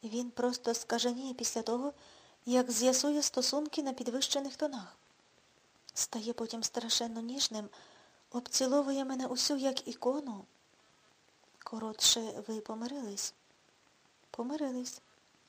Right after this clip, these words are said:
Чому ж ти тоді вимовляєш це «помирились» з таким виразом обличчя, наче посварились навіки?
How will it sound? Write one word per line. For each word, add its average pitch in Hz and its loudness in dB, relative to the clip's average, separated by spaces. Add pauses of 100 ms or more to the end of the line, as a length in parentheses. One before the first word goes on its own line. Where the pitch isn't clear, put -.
(840)
Чому 226 -2
ж - 2
ти 262 0
тоді 262 -2
вимовляєш 254 2
це 254 0
«помирились» 247 2
з - 4
таким 269 2
виразом 262 2
обличчя, 254 0 (560)
наче 277 2
посварились 285 6
навіки? 294 0